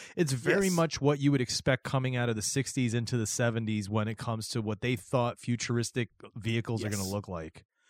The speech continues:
Speaker 2: Yes, it's like if you would have saw this on Star Trek or something, you would have been, "Oh yeah,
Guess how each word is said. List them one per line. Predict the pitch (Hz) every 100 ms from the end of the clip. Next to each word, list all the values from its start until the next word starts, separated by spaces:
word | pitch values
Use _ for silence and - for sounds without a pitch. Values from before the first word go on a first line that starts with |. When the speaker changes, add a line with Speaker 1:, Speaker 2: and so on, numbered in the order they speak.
| _ -
Speaker 2:
Yes, | 143 -
it's | 185 180 -
like | 170 160
if | 165
you | 226
would | 202
have |
saw | 190 180
this | 165
on | 156 131
Star | - 131 120
Trek | 117 101 110
or |
something, | - 110 101 101
you | 110
would | 110
have | 104
been, | 104
"Oh | 180
yeah, | 170